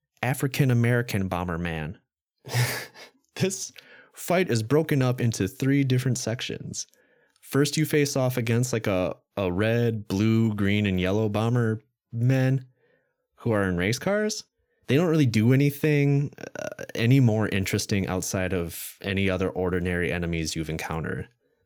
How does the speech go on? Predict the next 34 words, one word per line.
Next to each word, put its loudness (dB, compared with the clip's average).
I 0
don't 2
even 2
think -2
they 0
plant -4
bombs. -2
I -4
don't, -2
I, -4
I -2
don't 2
think -2
they 2
do 0
shit. -2
But 2
after 0
this, 2
uh, 0
the 0
stage 0
gets -4
walled -2
off, -4
and -4
then -2
you're -2
kinda -4
forced -4
into -4
an -6
arena -2
with -4